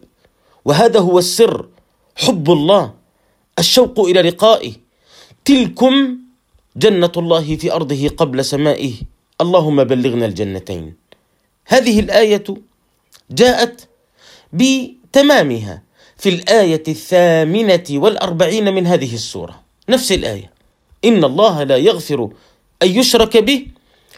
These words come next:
ويغفر ما دون ذلك لمن يشاء"، إلا أن ختامها كان مختلفا. في الآية السابقة: "ومن يشرك بالله فقد افترى إثما عظيما".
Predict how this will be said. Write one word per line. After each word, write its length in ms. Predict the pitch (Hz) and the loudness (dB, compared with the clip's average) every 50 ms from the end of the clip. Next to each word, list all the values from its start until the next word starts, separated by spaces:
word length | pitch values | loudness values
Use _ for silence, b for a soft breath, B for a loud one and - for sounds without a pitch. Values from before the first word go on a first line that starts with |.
| b b b b b b | b b b b b b
ويغفر 480 | - 147 214 254 214 202 170 233 226 226 | 0 2 2 2 2 0 -2 0 2 2
ما 120 | 226 220 | 2 2
دون 220 | 214 202 269 269 262 | 0 0 0 2 2
ذلك 420 | 254 247 269 262 285 269 - 285 | 4 4 4 4 2 0 -4 -2
لمن 340 | 285 285 277 254 240 208 160 | -2 -2 0 -2 -2 -2 -2
يشاء"، 320 | 147 143 - 117 - - _ _ _ _ _ _ _ _ _ _ _ _ - | -6 -8 -8 -12 -12 -12 _ _ _ _ _ _ _ _ _ _ _ _ -4
إلا 260 | 202 220 214 208 208 214 | -2 0 2 2 2 2
أن 180 | 226 214 208 | 2 0 0
ختامها 520 | 202 - 208 208 240 240 226 214 220 214 220 | 0 -2 -2 0 2 2 2 2 2 2 2
كان 280 | - 240 240 233 226 | 2 2 2 2 2
مختلفا. 600 | 233 - - - - 233 175 135 120 - 101 82 - _ b b b b b b b b b b b b | 0 0 -2 0 0 0 0 0 -6 -6 -12 -14 -16 _ b b b b b b b b b b b b
في 80 | - 147 | -8 -8
الآية 340 | 120 - 156 170 196 202 202 | -2 2 4 4 4 2 2
السابقة: 720 | 208 - - - 269 262 247 247 254 254 269 269 254 262 - _ _ _ _ _ _ _ _ - | 0 -2 2 2 4 4 4 2 0 0 0 0 0 -2 -10 _ _ _ _ _ _ _ _ -6
"ومن 200 | 120 135 151 151 | -2 0 0 0
يشرك 460 | 165 214 208 - - 196 196 - 180 | 0 0 -2 0 0 -2 -2 0 -2
بالله 420 | 185 190 202 220 220 202 196 196 | -2 0 2 2 4 4 2 0
فقد 360 | 196 196 220 214 - - 170 | 0 -2 -4 0 0 0 0
افترى 560 | 185 175 - - - 240 247 247 247 240 240 269 | 0 -4 -4 -2 2 2 4 4 4 2 2 -2
إثما 300 | - - 254 254 240 196 | -4 -2 -2 -2 0 0
عظيما". 460 | 190 202 170 151 120 107 98 82 | -2 -2 -2 -4 -6 -6 -8 -10